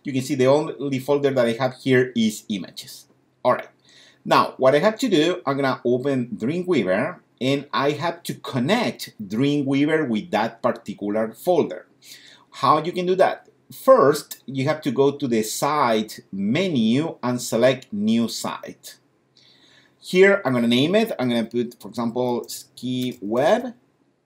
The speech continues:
The name doesn't matter, the name that you put there, but I prefer to name it with the same name of the folder, 'cause then if I go to the, all the website that I'm doing, okay, I can recognize which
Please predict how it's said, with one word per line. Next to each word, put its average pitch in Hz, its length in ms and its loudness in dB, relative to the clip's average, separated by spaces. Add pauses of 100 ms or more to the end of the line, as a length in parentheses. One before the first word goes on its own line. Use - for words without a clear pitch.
(120)
The 120 220 0
name 147 400 2
doesn't 131 340 2
matter, 127 340 6
the 135 100 0
name 147 180 0
that 135 160 0
you 127 80 -4
put 127 240 -6
there, 139 240 4
but 135 280 0
I 139 140 0
prefer 165 480 -4
to 139 160 -8
name 143 260 0
it 147 220 0 (240)
with 131 160 0
the 123 60 2
same 156 440 -2
name 143 300 2
of 127 140 0
the 117 80 -2
folder, 160 640 0 (180)
'cause 123 220 -4
then 135 340 0
if - 200 -10
I 113 220 -4
go 139 260 2
to 127 180 -10
the, 113 240 -2
all 175 300 4
the 165 80 -4
website 143 420 0
that 139 140 2
I'm 117 180 0
doing, 135 300 -2 (280)
okay, 139 380 0
I 123 120 0
can 127 280 -2
recognize 123 760 -2 (240)
which 123 420 -2